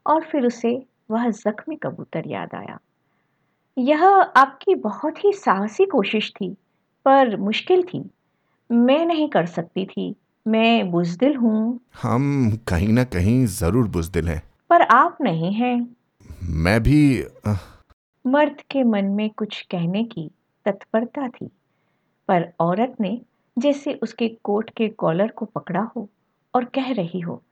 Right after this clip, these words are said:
Speaker 1: "कहीं से गीला रंग लग गया है आपके कोट पर।"
Speaker 2: हाँ, आज, अ, मेरे घर की सीढ़ियों पर रंग लग रहा था।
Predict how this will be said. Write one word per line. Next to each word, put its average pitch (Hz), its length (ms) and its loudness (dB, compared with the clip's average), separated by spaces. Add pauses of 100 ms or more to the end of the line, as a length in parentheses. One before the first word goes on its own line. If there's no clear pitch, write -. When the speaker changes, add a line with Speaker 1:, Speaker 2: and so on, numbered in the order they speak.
(400)
Speaker 1:
"कहीं 269 260 -2
से 320 500 0
गीला 240 340 2
रंग 196 280 2
लग 165 300 -2
गया 160 200 0
है 165 360 -4 (220)
आपके 180 420 -4
कोट 165 340 -6 (100)
पर।" 143 140 -6 (400)
Speaker 2:
हाँ, 117 640 0
आज, 117 420 2
अ, 71 320 0
मेरे 101 340 0
घर 98 260 0
की 139 180 -4
सीढ़ियों 120 400 0
पर 160 180 -2
रंग 101 260 -2
लग 87 160 -4
रहा 87 240 -4
था। - 320 -8